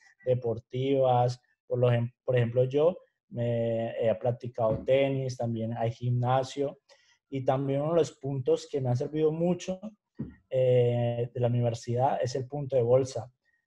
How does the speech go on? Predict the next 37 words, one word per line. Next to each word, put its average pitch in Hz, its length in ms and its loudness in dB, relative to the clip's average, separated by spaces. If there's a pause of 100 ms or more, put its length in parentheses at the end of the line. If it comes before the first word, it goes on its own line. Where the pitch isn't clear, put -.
(200)
Eh, 117 440 0
por 120 120 -2
ejemplo, 117 340 0
yo, 135 300 -2 (140)
eh, 123 440 2
hago 123 260 -2
trading 160 400 2 (320)
y 135 80 -4
muchas 175 360 2
de 170 40 6
las 165 120 6
informaciones 131 680 -2
que 151 120 -2
he 131 40 2
necesitado, 139 760 0 (440)
voy 127 180 2
a 131 40 6
donde 151 180 4
Sebastián 147 680 4 (360)
y 123 80 -6
Sebastián 123 520 2
me 123 80 2
da 123 80 4
la 127 100 2
información. 135 1000 0 (340)
Eh, 120 520 4
hay 117 220 2
herramientas, 131 840 2
hay 117 140 0 (100)
cursos 175 540 -2 (460)
que 139 80 -2
uno 131 200 -2
puede 147 180 6
hacer 143 300 4
ahí 143 220 2
como 165 200 -6
estudiante 165 580 0